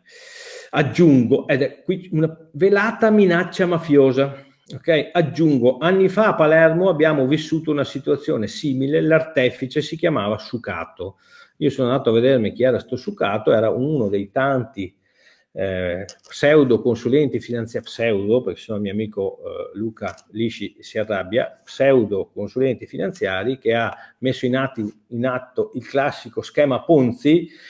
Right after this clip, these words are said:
e ha, eh, fregato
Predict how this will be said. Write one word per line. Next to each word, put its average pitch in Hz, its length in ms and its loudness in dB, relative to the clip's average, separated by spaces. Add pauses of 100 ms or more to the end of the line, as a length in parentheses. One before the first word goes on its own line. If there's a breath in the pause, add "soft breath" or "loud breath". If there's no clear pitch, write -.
(200 loud breath)
e 151 160 2
ha, 123 460 0
eh, 95 720 -8
fregato 123 960 2